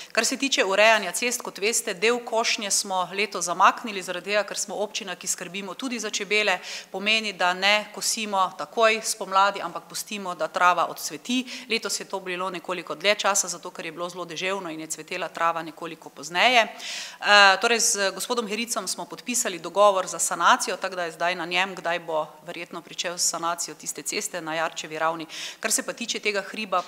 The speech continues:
pa, torej, še nimam nobene informacije. Ko bom pridobila, eh, z na-, strani našega oglednika, pa bom potem tudi povedala, kje je. Eh, vse,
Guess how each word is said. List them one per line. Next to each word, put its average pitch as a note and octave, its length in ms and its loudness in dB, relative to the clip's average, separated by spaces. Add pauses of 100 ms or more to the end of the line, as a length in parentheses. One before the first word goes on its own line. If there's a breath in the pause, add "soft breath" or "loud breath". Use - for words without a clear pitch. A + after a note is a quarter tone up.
pa, E3+ 380 4
torej, G3+ 140 -4
še F#3+ 140 -2
nimam G3 240 -4
nobene E3+ 340 0
informacije. F3+ 640 2
Ko - 120 -16
bom E3+ 140 -12
pridobila, E3+ 580 -2
eh, D#3+ 1040 0
z D#3 80 -12
na-, F#3 160 0
strani F3+ 340 -8
našega F#3 360 -2
oglednika, F3 500 -4
pa D#3 120 -10
bom D3+ 140 -10
potem F3 260 -14
tudi F3 180 -14
povedala, D3+ 440 -8
kje D3+ 260 -10
je. D3+ 160 -6
Eh, - 640 -6
vse, B3+ 260 4